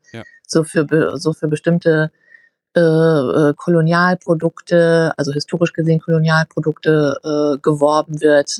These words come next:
Speaker 2: äh, mit, dann werden da so exotische Fantasien bedient,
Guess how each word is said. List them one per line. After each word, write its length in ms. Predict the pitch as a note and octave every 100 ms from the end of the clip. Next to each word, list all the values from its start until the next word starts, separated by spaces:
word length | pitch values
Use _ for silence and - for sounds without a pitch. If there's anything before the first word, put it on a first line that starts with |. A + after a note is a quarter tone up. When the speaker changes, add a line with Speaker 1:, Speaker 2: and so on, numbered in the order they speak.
| -
Speaker 2:
äh, 220 | D#3 D3+
mit, 440 | D3+ D3 - - - C#3+
dann 180 | C#3+
werden 220 | D3 D3+ D3
da 100 | C#3
so 180 | D#3
exotische 680 | C#3+ C#3 - E3+ D#3+ E3 D#3+
Fantasien 760 | - E3 D#3+ E3+ D#3+ F3+ E3+ E3
bedient, 640 | D#3+ - E3+ E3 D#3+ D#3+